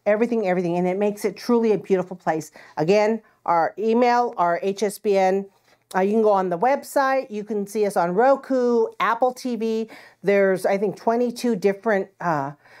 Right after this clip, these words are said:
uh, channels and ways to get a hold of us on Facebook, Facebook Live.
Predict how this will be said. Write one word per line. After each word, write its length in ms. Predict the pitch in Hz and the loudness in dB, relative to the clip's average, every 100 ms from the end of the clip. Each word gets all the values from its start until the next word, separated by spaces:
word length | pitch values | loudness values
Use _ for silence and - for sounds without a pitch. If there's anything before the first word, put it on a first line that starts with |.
| - _ _ _ _ | -20 _ _ _ _
uh, 140 | 180 165 - _ - | 0 0 -4 _ -6
channels 520 | 240 220 220 202 190 | -2 0 0 -2 -2
and 180 | 196 190 | 0 2
ways 260 | 202 208 202 | 2 2 -2
to 120 | 196 | -2
get 220 | 190 185 - | -2 -2 -4
a 40 | |
hold 300 | - 233 247 | 0 0 2
of 80 | 240 | 2
us 200 | 240 240 | 0 0
on 220 | 180 165 | -4 -4
Facebook, 600 | - 247 240 - 247 240 | -2 -2 -4 -4 -2 -2
Facebook 400 | 202 180 - 185 | -4 -6 -6 -4
Live. 320 | 214 214 226 | 0 0 0